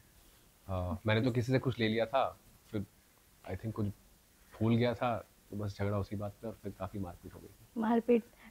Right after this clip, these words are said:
Speaker 2: लगता है इन्हें देख के कि ये मारपीट करेंगे किसी से।
Speaker 1: मैं सुधर गया हूँ।
Speaker 2: इतने अच्छे इंसान किसी को मारेंगे।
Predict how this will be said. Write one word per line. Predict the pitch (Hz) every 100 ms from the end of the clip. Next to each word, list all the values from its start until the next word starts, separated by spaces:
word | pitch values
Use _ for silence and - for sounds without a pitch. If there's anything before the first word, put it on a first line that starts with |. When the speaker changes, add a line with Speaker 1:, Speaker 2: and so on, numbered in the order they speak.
| -
Speaker 2:
लगता | 254 - 339
है | 403 415 - - - - - -
इन्हें | 262 285
देख | 254 262
के | 269
कि | 254
ये | 277
मारपीट | 262 220 226 233
करेंगे | - 233 226 220
किसी | 226 220 233
से। | - 240 - 107
Speaker 1:
मैं |
सुधर | 107 107 107
गया | 95 76
हूँ। | 82 - - - - -
Speaker 2:
इतने | 233 269
अच्छे | 247 220 277
इंसान | 254 254 226 226 240
किसी | 226 240 240
को | 254
मारेंगे। | 240 214 220 233 220 214